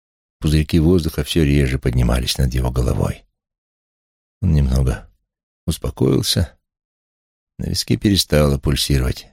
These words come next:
жилка, и сердце под неопреновой курткой — начало биться в нормальном ритме. "Успокойся, моряк. Шкатулка или не шкатулка, оставайся спокоен.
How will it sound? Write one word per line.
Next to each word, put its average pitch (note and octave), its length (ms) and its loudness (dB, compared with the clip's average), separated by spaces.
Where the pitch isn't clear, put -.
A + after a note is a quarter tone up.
жилка, C2+ 580 -2
и - 100 -2
сердце - 680 -2
под - 140 -10
неопреновой C#2+ 600 2
курткой — C#2+ 500 -4
начало E2 380 0
биться E2+ 320 -2
в - 20 4
нормальном D2+ 480 2
ритме. - 540 -6
"Успокойся, - 880 -4
моряк. - 440 -8
Шкатулка - 720 -2
или C2+ 160 0
не C#2 120 -2
шкатулка, C#2+ 760 -2
оставайся E2+ 540 0
спокоен. - 520 -4